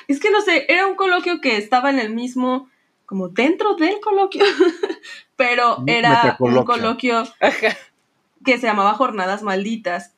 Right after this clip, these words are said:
Speaker 1: y entonces en esa, en esa ocasión las Jornadas Malditas estaban basadas en la obra del Marqués de Sade.
Speaker 3: Oh, ok.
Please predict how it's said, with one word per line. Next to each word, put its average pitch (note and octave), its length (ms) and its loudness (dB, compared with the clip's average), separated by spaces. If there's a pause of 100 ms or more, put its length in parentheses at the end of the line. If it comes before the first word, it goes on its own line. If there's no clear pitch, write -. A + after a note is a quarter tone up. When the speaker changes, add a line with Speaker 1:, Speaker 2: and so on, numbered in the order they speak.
Speaker 1:
y B3 120 -2
entonces C4 640 0
en A#3 200 -2
esa, C4+ 500 0 (220)
en A#3 160 -4
esa C#4 220 2
ocasión C#4+ 640 -2
las A3 180 -4
Jornadas A#3 340 -4
Malditas B3 560 -2
estaban G#3 480 -2
basadas G#3 560 -4 (300)
en B3+ 160 2
la A3 140 4
obra G#3 320 -2
del F3+ 200 -2
Marqués E3 360 -6
de F3+ 100 -4
Sade. G3 360 -2 (460)
Speaker 3:
Oh, F#3 460 0 (100)
ok. - 260 -12